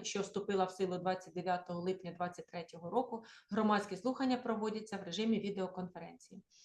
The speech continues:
На виконання пункту десять порядку проведення громадських слухань у процесі оцінки впливу на довкілля, затвердженого постановою Кабміну від тринадцятого дванадцятого сімнадцятого дев'ятсот вісімдесят дев'ять, на громадських слуханнях присутній їх організатор,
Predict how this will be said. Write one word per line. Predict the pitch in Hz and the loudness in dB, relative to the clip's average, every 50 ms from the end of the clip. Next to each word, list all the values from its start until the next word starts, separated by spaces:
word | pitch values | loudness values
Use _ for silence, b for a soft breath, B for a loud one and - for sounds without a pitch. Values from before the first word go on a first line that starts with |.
| B B B B B 208 | B B B B B 2
На | 226 | 4
виконання | 226 233 226 247 240 240 247 233 226 | 4 6 6 6 8 8 8 8 6
пункту | 220 - 233 233 220 - - 202 | 6 6 4 4 4 4 2 0
десять | 175 180 165 160 - - 220 - - - | 2 2 2 0 -2 -4 -8 -10 -4 -2
порядку | 226 226 233 226 226 - 233 | 2 4 4 4 4 2 0
проведення | 233 - 240 226 226 226 226 220 220 220 | 2 2 4 4 4 4 4 2 0 0
громадських | 220 220 220 208 208 214 220 - - 214 208 | 0 0 0 2 2 0 0 -2 -4 -6 -6
слухань | - - 214 208 - 208 202 202 B B B B B B | -4 -6 -6 -6 -4 -4 -4 -4 B B B B B B
у | - 196 | -4 -2
процесі | 202 208 220 214 - 226 214 214 - 208 | 0 0 0 2 2 2 0 2 2 0
оцінки | 196 - 226 226 208 - 208 | 2 2 4 2 2 2 -2
впливу | 196 - 196 202 208 202 208 | -4 -4 0 0 0 2 4
на | 202 190 185 180 | 4 4 4 2
довкілля, | 180 185 - - - 165 156 170 208 - - - | 2 -2 -4 -4 -6 -4 -4 -2 -4 -4 0 0
затвердженого | 226 226 - 233 240 233 - 226 226 220 214 214 | 0 4 8 8 8 8 8 4 2 2 2 0
постановою | - - 202 202 - 208 214 220 214 196 190 190 185 - | -2 -4 -6 -6 -2 2 2 4 4 4 4 2 2 2
Кабміну | - 190 190 208 214 202 190 185 - B B B B B B | 0 0 2 4 4 4 4 2 0 B B B B B B
від | 190 214 214 | -2 0 2
тринадцятого | - 220 214 220 208 196 196 196 190 - 190 175 190 | 2 2 4 4 4 4 2 0 -2 -4 0 0 0
дванадцятого | 180 185 202 202 196 190 190 - 175 - 175 175 175 | 0 2 2 2 2 2 0 -2 -6 -6 -6 -6 -6
сімнадцятого | 175 - 185 185 190 196 185 180 180 - - - - 170 180 170 | -4 -6 -4 0 2 2 2 2 0 -4 -10 -8 -6 -4 -4 -2
дев'ятсот | 170 185 185 175 180 180 - - 190 - - 170 | -2 -2 0 0 -2 -4 0 0 -2 -2 -2 -6
вісімдесят | - - - 175 175 175 170 - 170 160 160 | -10 -8 -6 -6 -4 -6 -6 -8 -10 -10 -6
дев'ять, | - 160 160 160 240 226 - B B B B | -6 -6 -4 -4 -6 -8 -10 B B B B
на | - 202 190 | 0 2 2
громадських | 190 196 190 202 240 269 - - - 202 - | 4 4 4 6 4 4 4 0 -6 -10 -6
слуханнях | - 214 214 208 - 196 190 190 180 - | -2 -2 -2 0 0 0 0 -2 -2 -4
присутній | - 196 196 - - 180 170 - 170 170 170 | -6 -8 -6 -4 -4 -4 -4 -4 -8 -10 -4
їх | 165 208 202 - | -2 -2 -2 0
організатор, | - 180 - 170 170 170 165 - 175 156 156 - 220 220 | -2 -2 -2 -6 -6 -6 -6 -4 -4 -6 -4 -4 -8 -8